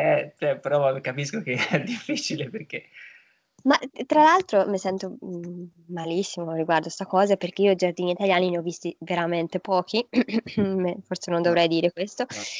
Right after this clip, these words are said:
Speaker 2: eh, però, eh, quando sono tornata a casa qualche anno fa sono andata a visitare, eh, un giardino nelle Marche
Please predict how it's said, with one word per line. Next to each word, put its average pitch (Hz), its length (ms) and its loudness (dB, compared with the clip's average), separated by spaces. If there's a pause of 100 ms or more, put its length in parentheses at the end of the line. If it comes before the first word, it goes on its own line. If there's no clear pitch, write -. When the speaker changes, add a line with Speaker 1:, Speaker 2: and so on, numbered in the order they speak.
(120)
Speaker 2:
eh, 196 440 6
però, 254 500 6
eh, 208 520 4
quando 247 300 0
sono 202 220 -2
tornata 220 360 -2
a - 20 -14
casa 185 260 0
qualche 180 260 -4
anno 214 220 2
fa 254 340 2
sono 220 240 -4
andata 214 360 2
a 185 40 4
visitare, 240 880 4
eh, 185 200 0
un 190 180 2
giardino 202 420 0
nelle 220 300 4
Marche 190 560 -2